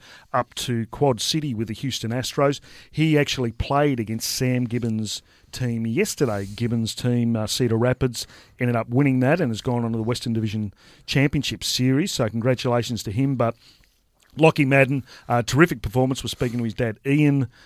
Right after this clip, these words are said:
just last week, and, uh, he's super, super excited for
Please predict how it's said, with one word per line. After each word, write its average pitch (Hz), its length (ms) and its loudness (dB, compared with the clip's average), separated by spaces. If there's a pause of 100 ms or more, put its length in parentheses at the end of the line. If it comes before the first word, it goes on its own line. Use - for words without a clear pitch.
(140)
just 127 220 -2
last 120 340 2
week, 139 300 4
and, 117 180 0
uh, 113 140 -2
he's 117 360 -2
super, - 540 2
super 117 320 -4
excited 117 480 -2
for 113 280 -4